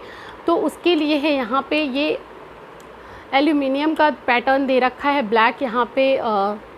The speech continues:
fiber है, और इस तरीके से आप इसको यूज़ कर सकते हैं। Like, यहाँ पे आपको suction, अ, rubber भी दे रखा है, आप ध्यान से देखिए, तो ये यहाँ जाके इस तरीके से fix हो जाता है।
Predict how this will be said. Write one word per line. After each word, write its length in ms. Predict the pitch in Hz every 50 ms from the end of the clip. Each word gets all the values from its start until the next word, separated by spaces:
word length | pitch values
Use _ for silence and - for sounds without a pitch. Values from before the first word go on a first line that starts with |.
| - - - - - - - - - - - - - - - - - - - - - - - - - -
fiber 400 | 262 254 254 254 233 285 302 302
है, 320 | 269 269 247 240 247 - - - -
और 160 | - 262 285
इस 320 | - - 359 302 - -
तरीके 380 | - 311 285 277 254 - 330 311
से 120 | 302 -
आप 200 | 285 254 240 247 -
इसको 260 | 285 - - - 349
यूज़ 340 | 330 233 214 240 262 277 -
कर 140 | - 254 226
सकते 380 | 220 - 226 208 - - 220 220
हैं। 220 | 196 262 330 415 - - - - - -
Like, 180 | 254 269 330 - - 240
यहाँ 320 | 254 226 190 269 269 269
पे 60 | - 294
आपको 280 | 269 269 277 - 349
suction, 500 | 330 - - 269 - - - 220 208 202
अ, 60 | 196 - - - 220 214 208 208 208
rubber 320 | 208 220 220 214 262 277
भी 140 | 254 277 294
दे 180 | 233 254 240 214
रखा 300 | 202 196 - - - 214
है, 240 | 185 170 180 - - -
आप 160 | - 202 202
ध्यान 260 | 196 190 185 202 208 214
से 140 | - 254
देखिए, 360 | 202 180 170 185 - - 277 - - - - - - -
तो 60 | - 330
ये 160 | 302 302 339
यहाँ 300 | 359 320 240 240 302 285
जाके 300 | 254 247 240 - - 381
इस 160 | 311 - -
तरीके 280 | - 254 247 247 339 320
से 140 | - 381
fix 420 | - - - 269 240 240 - - -
हो 80 | 185
जाता 300 | 170 - 165 160 - -
है। 140 | - 175 202